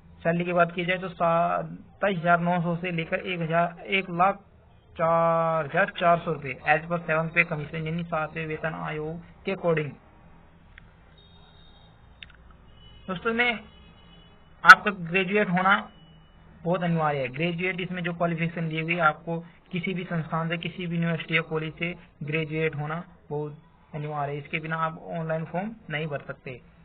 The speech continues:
दोस्तों, वैसे ये एक tentative यानी अस्थायी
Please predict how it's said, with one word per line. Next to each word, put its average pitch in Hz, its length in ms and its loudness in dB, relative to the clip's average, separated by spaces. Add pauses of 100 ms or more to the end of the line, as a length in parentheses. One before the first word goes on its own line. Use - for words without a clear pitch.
(520)
दोस्तों, 196 320 -2
वैसे 220 260 0
ये 214 200 2 (300)
एक 196 180 -4
tentative 185 360 -2
यानी 196 160 -4
अस्थायी 185 720 -4